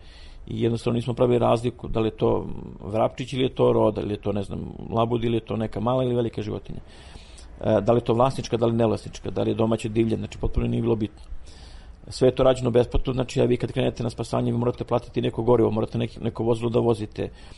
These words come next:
ljudi moraju nešto da jedu na kraju krajeva tokom dana. Znači, imali smo situacije kad bukvalno krenemo od ujutru do uveče i ljudi ne mogu da, da predahnu.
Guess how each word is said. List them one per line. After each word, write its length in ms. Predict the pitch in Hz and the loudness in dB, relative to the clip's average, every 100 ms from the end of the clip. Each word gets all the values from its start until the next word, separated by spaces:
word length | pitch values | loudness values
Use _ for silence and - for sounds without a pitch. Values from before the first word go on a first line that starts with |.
| - - | -18 -10
ljudi 160 | 113 | -2
moraju 200 | 120 127 | 2 4
nešto 180 | 127 127 | 2 0
da 80 | 120 | 0
jedu 300 | 117 131 107 | 4 4 4
na 80 | 107 | -2
kraju 220 | - 110 | -2 -4
krajeva 420 | - 113 113 110 110 - - | 0 2 2 2 -2 -8 -4
tokom 300 | 113 110 107 | -4 -2 0
dana. 220 | 113 110 | 0 0
Znači, 240 | 107 - | -4 -4
imali 120 | 113 | -4
smo 200 | 117 120 110 - - - | -2 -2 -4 -6 -16 -14
situacije 540 | 101 - 117 110 123 | -8 0 0 2 0
kad 280 | - 117 113 | 2 0 0
bukvalno 360 | 113 120 123 | -4 -2 0
krenemo 280 | 120 123 120 | 0 0 0
od 100 | 120 | 2
ujutru 220 | 127 123 | 2 2
do 100 | 123 | 2
uveče 320 | 127 120 - 123 | 4 4 2 0
i 80 | |
ljudi 220 | 117 120 120 | 2 2 2
ne 60 | |
mogu 160 | 123 127 | 2 2
da, 140 | 120 | 2
da 180 | 113 110 | 2 0
predahnu. 540 | - - 139 127 - | -2 0 2 2 0